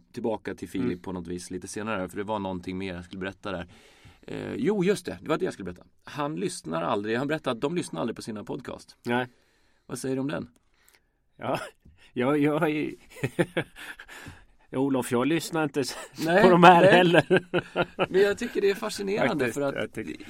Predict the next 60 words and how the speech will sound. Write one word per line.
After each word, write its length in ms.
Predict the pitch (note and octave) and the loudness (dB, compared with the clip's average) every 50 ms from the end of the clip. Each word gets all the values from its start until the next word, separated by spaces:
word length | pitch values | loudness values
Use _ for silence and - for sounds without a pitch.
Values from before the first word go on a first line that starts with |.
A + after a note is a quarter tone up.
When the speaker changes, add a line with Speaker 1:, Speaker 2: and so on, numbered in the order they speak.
| C#3+ | -2
Speaker 1:
jag 100 | D#3 D#3 | -2 -2
har 120 | E3+ F#3+ G#3+ | -2 -2 -4
varit 280 | G3 F#3 F#3 - - - - - - - D3 | -4 -4 -6 -6 -10 -14 -14 -12 -10 -6 -4
r-, 120 | D#3+ C#3 - | -4 -4 -4
rätt 160 | E3+ E3+ F3+ | -6 -8 -6
mycket 280 | - D#3 D3 - D3 C3+ | -6 -6 -6 -6 -8 -8
sådär 120 | C3+ - | -6 -6
också. 180 | C3+ - - C#3 | -8 -8 -8 -10
Jag 120 | A#2+ A#2+ | -12 -12
tycker 160 | - F3 - D3+ | -12 -12 -12 -10
inte 140 | D3 - | -8 -6
om 160 | D3+ C#3 C3+ C3 | -6 -6 -6 -6
att 80 | B2 | -6
titta 320 | - C3 A#2+ - - A#2 A2+ | -6 -8 -8 -4 -4 -4 -2
på 240 | - A#2+ A2 A2 G#2+ | -2 -4 -4 -4 -4
och 180 | G#2 - A2+ | -4 -4 -4
lyssna 320 | A2 A2 G#2+ - - A2 G2 | -4 -6 -6 -8 -8 -10 -8
på 100 | - G#2+ | -8 -6
och 60 | G#2 | -4
höra 120 | G2+ G2+ | -4 -4
sin 140 | G2+ A2 G#2+ | -4 -6 -6
egen 180 | G#2 G2 G2 G2 | -6 -4 -4 -4
röst 280 | G2+ F#2+ - - - | -6 -6 -8 -12 -12
och 80 | F#2 F2+ | -12 -12
så 120 | - F#2 | -10 -8
vidare. 240 | E2+ F2+ F2 - G#2 | -6 -6 -4 -4 -4
Speaker 2:
Ja. 60 | F2 | -4
Speaker 1:
Men 180 | D#2+ A2 A2+ A#2 - - - - - - - - - - - | -4 -6 -6 -8 -10 -14 -20 -20 -20 -20 -20 -20 -20 -10 -4
jag, 220 | - B2 A#2 - B2+ | -2 -2 -2 -2 -2
jag 160 | B2+ A#2+ - | -4 -4 -2
trodde 200 | D#3 E3+ D#3 D3+ | -4 -2 0 2
ju 40 | B2 | 2
de 180 | C3 C3+ C3+ | 2 2 0
gick 140 | C3 A#2+ - | 0 -2 0
igenom 340 | A#2+ A2+ A#2+ C3 C#3+ C3 A2+ | 0 0 0 0 -2 -4 -4
sådär 220 | - A2 F#2 F#2+ G2 F#2+ | -4 -6 -4 -2 -2 -2
Speaker 2:
Mm. 120 | F#2+ F#2+ | -2 -2
Speaker 1:
och, 260 | F2+ F2+ F#2+ - - | -2 -4 -4 -4 -6
och 120 | - G#2+ G2+ | -8 -6 -6
så 80 | G2+ | -6
Speaker 2:
Mm. 80 | F#2+ G2 | -4 -4
Speaker 1:
vidare. 260 | G2 F#2 F#2 F2 E2 | -4 -4 -6 -6 -6
Men 360 | G#2+ A#2 A#2 B2 - - - - - - - - - | -6 -6 -6 -6 -8 -10 -14 -18 -20 -20 -20 -18 -14
nej. 380 | - - D3 D3+ E3+ C4 D4 - - _ _ _ _ _ _ _ _ _ - | -12 -10 -8 -8 -8 -10 -10 -12 -16 _ _ _ _ _ _ _ _ _ -2
Speaker 2:
Nej, 300 | G#2+ A2+ B2 C3+ D3 D3 | 0 2 2 2 2 0
men 140 | D3+ D3+ D#3 | 0 -2 -2
jag 160 | D#3+ E3+ D#3+ | -2 -4 -4
gör 80 | D3 C#3+ | -4 -4
inte 140 | C3+ - C3+ | -4 -4 -6
heller. 180 | C3+ C3 A#2+ | -6 -4 -4
Men 120 | B2 C#3 D3+ | -2 -2 -2
jag 140 | D#3 D3+ | -2 -2
tror 120 | - - E3+ | -2 -4 -4
att 80 | C#3+ | -4
det, 220 | D#3 C#3 B2+ G2+ E2 | -2 -4 -4 -6 -8
det 300 | F2 F2 - C#2+ - C#3+ | -10 -14 -12 -8 -6 -4
är 60 | C#3+ | -4
så 120 | C3 C#3 | -4 -4
här, 60 | A#2+ A2+ | -4 -4
man, 180 | A2+ A#2 A#2+ | -4 -6 -8